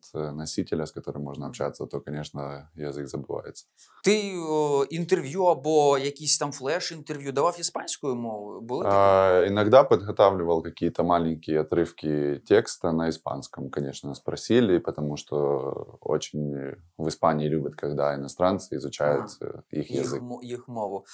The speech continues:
Speaker 2: Е, ти ж скоро батьком станеш. Як
Speaker 1: Да.
Speaker 2: взагалі дружина себе відчуває?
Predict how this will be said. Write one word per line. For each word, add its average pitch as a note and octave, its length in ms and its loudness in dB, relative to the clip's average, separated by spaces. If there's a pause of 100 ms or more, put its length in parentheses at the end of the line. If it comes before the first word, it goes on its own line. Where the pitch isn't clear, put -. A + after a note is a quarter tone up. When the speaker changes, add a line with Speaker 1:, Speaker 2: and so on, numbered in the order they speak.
(420)
Speaker 2:
Е, C#3+ 440 4 (680)
ти D#3+ 60 -2
ж C3+ 100 0
скоро C#3+ 300 0
батьком C#3 400 -2
станеш. - 600 -14
Як F#3 160 2
Speaker 1:
Да. - 100 8
Speaker 2:
взагалі A2+ 420 -4 (100)
дружина A2+ 640 -10
себе G#2+ 300 -8 (220)
відчуває? - 440 -12